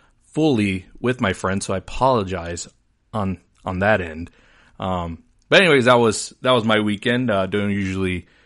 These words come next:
hang out a lot, but, uh, every once in a while I can kick back and, uh, hang.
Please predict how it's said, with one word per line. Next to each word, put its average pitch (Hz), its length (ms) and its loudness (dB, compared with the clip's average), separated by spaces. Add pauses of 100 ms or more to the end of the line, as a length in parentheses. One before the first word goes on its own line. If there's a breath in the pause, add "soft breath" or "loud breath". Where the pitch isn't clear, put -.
(340 soft breath)
hang 110 260 2
out 104 160 4
a 101 40 2
lot, 98 440 0
but, 92 180 0
uh, 87 280 -4 (100)
every 131 140 0
once 131 200 2
in 131 60 -4
a 127 60 0
while 131 400 2 (180)
I 123 80 -10
can 117 120 -10
kick 120 220 -14
back 123 540 2
and, 95 320 -6
uh, 90 200 -6 (120)
hang. 98 500 0